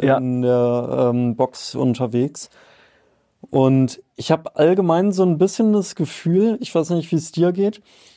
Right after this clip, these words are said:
Speaker 2: aber dass McLaren so jetzt mit dem schnellen Auto, was sie haben,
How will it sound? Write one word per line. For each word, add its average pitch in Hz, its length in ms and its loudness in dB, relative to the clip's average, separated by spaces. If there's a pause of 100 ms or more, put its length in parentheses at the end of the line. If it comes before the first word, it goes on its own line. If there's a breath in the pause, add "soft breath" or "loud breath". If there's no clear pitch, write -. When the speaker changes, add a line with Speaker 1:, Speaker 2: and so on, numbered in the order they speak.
(200 soft breath)
Speaker 2:
aber 151 320 4
dass 151 460 2
McLaren 156 680 2
so 165 440 2
jetzt 151 380 -4
mit 160 160 0
dem 160 140 -2
schnellen 156 480 0
Auto, 175 420 0
was 185 180 -2
sie 180 200 0
haben, 175 420 -2